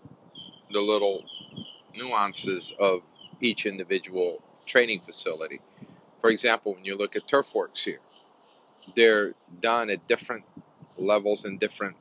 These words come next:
rings of the turf course here at Palmettos. You're talking about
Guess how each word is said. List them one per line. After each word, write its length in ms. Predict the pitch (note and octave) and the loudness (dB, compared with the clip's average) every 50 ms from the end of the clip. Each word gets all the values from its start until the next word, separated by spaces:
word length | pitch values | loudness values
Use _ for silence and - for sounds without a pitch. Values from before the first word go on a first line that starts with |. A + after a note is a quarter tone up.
| - E2+ | -12 -6
rings 500 | F#2+ G#2+ A#2 A#2 G#2+ G2+ G2 G2+ - G#2+ | -4 -2 -2 -2 -2 -4 -6 -6 0 2
of 200 | F#2+ G2 F#2 - | 2 2 2 -2
the 60 | - | -2
turf 220 | - C#3 C3 B2+ - | 0 0 0 0 0
course 480 | - - F2 - - - - - - - - - | -2 -2 -2 -2 -4 -8 -10 -10 -10 -12 -16 -10
here 200 | - G2+ G2 F2 | -6 -4 -2 -2
at 120 | F2 - - | -2 -2 2
Palmettos. 720 | - F#2+ F#2+ F#2 - A2 A#2 A#2 G2 D#2+ - - - - - _ - | 4 4 4 4 0 -4 -2 0 0 0 0 -2 -6 -8 -8 _ -4
You're 160 | F2+ G2 G2+ | -4 -4 0
talking 340 | - A2 A2+ G#2+ - G#2 G2+ | 2 2 2 2 0 -4 -6
about 340 | F2+ - G2+ F#2+ F#2+ F2+ | -2 0 0 0 0 -2